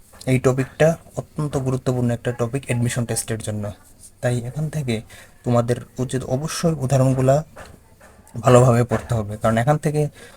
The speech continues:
তোমাদের সত্য মিথ্যা টাইপের প্রশ্ন হবে যে নিচের কোনটি নয়। যেমন আমি এই, এখানে যদি এই প্রশ্নটা করি যে নিচের কোনটি গোলীয় প্রতিসাম্যতা দেখায় না, প্রথমে বললাম যে কতে দিলাম ভলভক্স, রেডিওলেরিয়া, হলোজয়া, আর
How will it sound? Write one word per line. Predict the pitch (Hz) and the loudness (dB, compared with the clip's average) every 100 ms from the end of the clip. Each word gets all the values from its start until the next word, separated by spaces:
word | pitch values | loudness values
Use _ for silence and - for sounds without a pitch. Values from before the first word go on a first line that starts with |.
| - | -8
তোমাদের | 131 123 | 0 0
সত্য | 123 - - | 0 -4 0
মিথ্যা | 151 131 | 2 2
টাইপের | 135 127 120 | 2 2 2
প্রশ্ন | 113 113 117 | 0 0 0
হবে | 110 | -2
যে | 110 | 0
নিচের | 117 123 127 | 0 2 0
কোনটি | - 127 120 127 | 2 2 4 4
নয়। | 117 107 | 4 0
যেমন | 113 120 131 135 | -2 0 0 0
আমি | 131 131 | -4 -4
এই, | - 127 - | -6 -8 -6
এখানে | 131 139 | -4 -2
যদি | 139 135 | -2 0
এই | 131 | -2
প্রশ্নটা | 123 113 - 117 | -2 -4 -4 -2
করি | 117 113 - - - _ - | -2 -6 -10 -18 -20 _ 0
যে | 117 | 4
নিচের | 127 127 139 | 4 4 2
কোনটি | - 135 131 151 | 2 2 2 0
গোলীয় | 143 139 139 | 2 4 4
প্রতিসাম্যতা | 139 131 131 135 120 127 | 0 -2 -2 -2 0 0
দেখায় | 127 113 - 127 | 2 0 2 0
না, | 120 110 101 - - - _ - _ - | 2 2 0 -8 -20 -20 _ -20 _ -2
প্রথমে | 135 139 139 | 0 2 4
বললাম | 131 127 131 | 4 4 2
যে | 127 127 113 - - | 0 -2 -4 -10 -2
কতে | 123 123 | 0 0
দিলাম | 120 117 | 0 -2
ভলভক্স, | 117 110 117 117 - - - 107 | -2 -2 2 0 0 -14 -10 -4
রেডিওলেরিয়া, | 113 113 120 117 113 113 117 127 - - - - | -2 0 0 2 0 0 -2 -4 -10 -20 -10 -2
হলোজয়া, | 113 113 117 123 160 - - | 0 2 2 2 0 -4 -8
আর | - 117 | 0 2